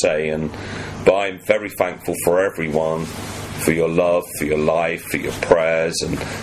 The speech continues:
let's keep praying for one another, let's keep expecting together, and let's build up the believers that we come in contact with, and the, and the ones that are not believers. Let's speak His word with authority and love and power,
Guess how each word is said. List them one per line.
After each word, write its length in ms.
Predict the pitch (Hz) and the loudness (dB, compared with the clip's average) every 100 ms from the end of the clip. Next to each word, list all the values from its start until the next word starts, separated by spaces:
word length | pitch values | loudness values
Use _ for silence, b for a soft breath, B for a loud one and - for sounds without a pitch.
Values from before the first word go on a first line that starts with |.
| B | B
let's 180 | 95 - | 2 2
keep 220 | - - | -6 -2
praying 300 | - 95 92 | 2 2 2
for 140 | 92 92 | -2 0
one 180 | 92 90 | 2 2
another, 320 | 87 87 87 | 2 2 2
let's 200 | 90 - | 0 -2
keep 240 | - 90 | -4 -2
expecting 600 | - - - 90 - - 85 | -2 -2 2 2 2 -6 -4
together, 640 | 80 85 82 80 85 82 | -2 0 0 2 2 2
and 140 | 78 - B B B B - | 0 -4 B B B B 2
let's 180 | 98 - | 2 2
build 220 | - 101 98 | 0 2 2
up 140 | - | 0
the 120 | 101 - | -2 0
believers 340 | 95 95 92 | 0 0 0
that 160 | 90 - | 0 0
we 100 | 90 | -2
come 260 | - 92 87 | 0 0 0
in 100 | 87 | -2
contact 580 | - 87 87 92 - | 0 0 2 0 0
with, 280 | 87 87 87 | 0 0 0
and 100 | 76 | 0
the, 300 | 71 - - | -2 -2 -2
and 100 | 78 | 0
the 60 | 80 | 0
ones 300 | 92 90 82 | 2 0 0
that 100 | 78 | 0
are 40 | 90 | 2
not 220 | 85 - | 0 0
believers. 520 | 85 85 82 82 82 - B B B - | 0 0 -2 -2 -2 -4 B B B 0
Let's 160 | 82 92 - | 2 2 0
speak 240 | - 101 | -2 -2
His 280 | - 98 92 | 0 -2 0
word 280 | 95 90 85 | 2 2 2
with 200 | 85 - | -2 -2
authority 800 | 67 - 92 90 87 - 90 87 | -2 4 4 4 0 0 0 2
and 280 | 73 73 76 | 0 -2 0
love 360 | 82 80 - | 2 2 -2
and 140 | 87 - | -6 -2
power, 580 | - 92 82 78 80 | 0 2 2 2 2